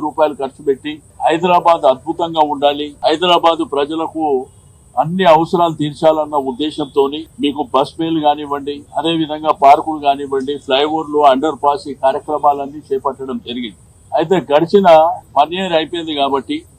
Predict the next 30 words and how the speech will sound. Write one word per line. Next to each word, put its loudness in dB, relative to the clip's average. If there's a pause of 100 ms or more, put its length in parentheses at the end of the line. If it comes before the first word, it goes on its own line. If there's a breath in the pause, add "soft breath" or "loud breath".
(100)
ఇప్పుడు 6 (180)
జోనల్ 4
వారీగా 2
తీసుకుంటే -6 (100)
కూడా 6 (600)
డబ్బులు 4
అలొకేషన్ -2 (340)
చాలా 6 (140)
తక్కువ 0
ఇస్తూ, -12 (460)
దానివల్ల 6 (100)
మాకేమో 4 (180)
ఇబ్బందులు, -2 (120)
ప్రెషర్స్ -4
ఎక్కువైనాయి. -2
కాబట్టి 0 (520)
ఈ 2
రోజు 2
మేమందరం -4 (100)
కలిసి -4 (300)
మున్సిపల్ 2
కమిషనర్ -4
గారికి -2 (400)
మూడు 2
గంటలకు -6
కలుస్తామని -2
చెప్పి -8
వారికి -4
ఇన్ఫార్మ్ 0
చేయడం -4